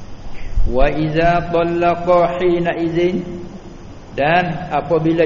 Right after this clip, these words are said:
cerai ia dengan jalan tolak tu hina izin, apa hina id?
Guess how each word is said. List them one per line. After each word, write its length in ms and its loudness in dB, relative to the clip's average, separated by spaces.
cerai 640 0
ia 80 6
dengan 240 0
jalan 240 2
tolak 480 2
tu 160 0
hina 400 0
izin, 480 -2
apa 240 -4
hina 320 -2
id? 240 0